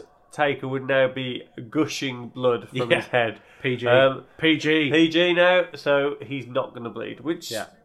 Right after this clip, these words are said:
Speaker 1: does that make it more realistic? I don't know. Is that a massive bruise on Taker's side, or is it just
Speaker 2: <laughs>
Speaker 1: he's
Speaker 2: Is it
Speaker 1: going
Speaker 2: the, the, the remnants of, uh, uh, Dusty Rhodes?
Speaker 1: It mi-, <laughs> it might be. You see, you have to be a wrestler to know why that's funny.
Speaker 2: Yeah.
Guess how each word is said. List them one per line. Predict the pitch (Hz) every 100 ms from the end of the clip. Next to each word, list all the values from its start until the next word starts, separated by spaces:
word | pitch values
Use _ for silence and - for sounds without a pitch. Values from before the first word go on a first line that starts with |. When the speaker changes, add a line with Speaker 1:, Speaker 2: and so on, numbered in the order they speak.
| -
Speaker 1:
does | 170
that | 180
make | 180 180
it | 180
more | 175 180 180
realistic? | 180 180 175 - 147
I |
don't | 160 151
know. | 131
Is | 147
that | 311 381
a | 302 -
massive | 175 196 214 - - 202 175
bruise | 156 175 185 139
on | 117 110
Taker's | 120 123 117 127 110
side, | - - 131 117 -
or | 107
is | 123
it | 120 -
just | 123 -
Speaker 2:
<laughs> |
Speaker 1:
he's | 123 117
Speaker 2:
Is | 165 160
it | 170
Speaker 1:
going | 165 156
Speaker 2:
the, |
the, | 139 143 143
the | 127
remnants | 131 135 131 139 - -
of, | 123
uh, | 127 123 123 117 117 120
uh, | 117
Dusty | 113 127 120
Rhodes? | 117 139 107 -
Speaker 1:
It | 139
mi-, | 139 123 - - _
<laughs> | - - -
it | 175 - 151 151
might | 143 123 -
be. | 135 131 - 156 185 190 - -
You | 127
see, | 131
you | 135
have | 135 123
to | 123
be | 117
a |
wrestler | 117 127 - 117
to | 120
know | 120 120
why | 117 117
that's | 120 123
funny. | 123 117 110
Speaker 2:
Yeah. | 117 113 165